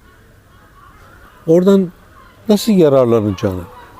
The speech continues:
meyveyi, sebzeyi ondan nasıl alacağını, ziraat yaptığı için de oradaki tohumları ekip ondan sonuç nasıl alabileceğini toplamayı aşarak kendisi doğayı, doğanın üretim sürecine katılarak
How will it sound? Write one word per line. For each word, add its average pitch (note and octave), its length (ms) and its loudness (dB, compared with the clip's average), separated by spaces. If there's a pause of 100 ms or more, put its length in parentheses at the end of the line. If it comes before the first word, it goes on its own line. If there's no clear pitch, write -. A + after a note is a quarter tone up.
meyveyi, D3+ 520 2
sebzeyi C#3 460 0
ondan C#3 300 0
nasıl C#3 220 -2
alacağını, G2+ 460 -4 (640)
ziraat D#3 440 0
yaptığı G3 300 -2
için A2+ 360 -2
de C3+ 140 -2 (640)
oradaki F3+ 300 -2
tohumları E3 480 2
ekip D3+ 320 -4 (500)
ondan D3 440 0 (100)
sonuç D3 400 -4
nasıl E3 220 0
alabileceğini A2+ 600 0
toplamayı A#2+ 600 -2
aşarak D#3 360 -2 (400)
kendisi B2+ 540 -4
doğayı, A#2 400 2 (760)
doğanın A#2 520 -2
üretim B2 440 -2
sürecine A2+ 500 -2
katılarak B2 560 -2